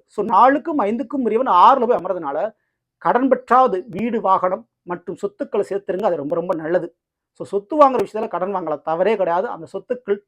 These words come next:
மீண்டும் உங்களுக்கு லாபத்தை கொடுக்கும். அப்போ இந்த தருணத்துல அதுக்கு வாய்ப்பு உண்டு. பிள்ளைகள் ரீதியான ஒரு கடன் சுமை ஏற்படும். ஒண்ணு பிள்ளைகளுக்கு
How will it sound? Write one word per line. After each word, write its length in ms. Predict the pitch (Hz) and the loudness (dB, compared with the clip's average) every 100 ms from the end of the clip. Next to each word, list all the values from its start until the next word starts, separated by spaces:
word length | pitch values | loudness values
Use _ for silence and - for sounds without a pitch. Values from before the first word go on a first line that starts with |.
| 175 | -6
மீண்டும் 320 | 240 285 285 | 0 0 0
உங்களுக்கு 280 | 226 180 170 170 | -2 -4 -2 0
லாபத்தை 320 | 156 160 165 - | 0 -2 -8 -12
கொடுக்கும். 300 | 131 127 _ _ _ _ - | -12 -12 _ _ _ _ 0
அப்போ 160 | 208 214 | 2 4
இந்த 120 | 202 185 | 2 2
தருணத்துல 320 | 214 - 220 165 | 2 0 -2 -2
அதுக்கு 200 | 220 - 175 | -2 -4 -2
வாய்ப்பு 240 | 151 135 | -4 -8
உண்டு. 140 | 135 139 - _ _ _ - | -16 -18 -20 _ _ _ -4
பிள்ளைகள் 360 | 269 320 339 285 | 0 2 2 0
ரீதியான 320 | 247 233 240 254 | -2 0 2 2
ஒரு 80 | 190 | 0
கடன் 220 | 185 220 | -2 -4
சுமை 160 | 208 190 160 | -10 -8 -6
ஏற்படும். 300 | 175 147 139 165 | -8 -8 -12 -8
ஒண்ணு 140 | 220 | -8
பிள்ளைகளுக்கு 340 | 226 202 190 | -2 0 0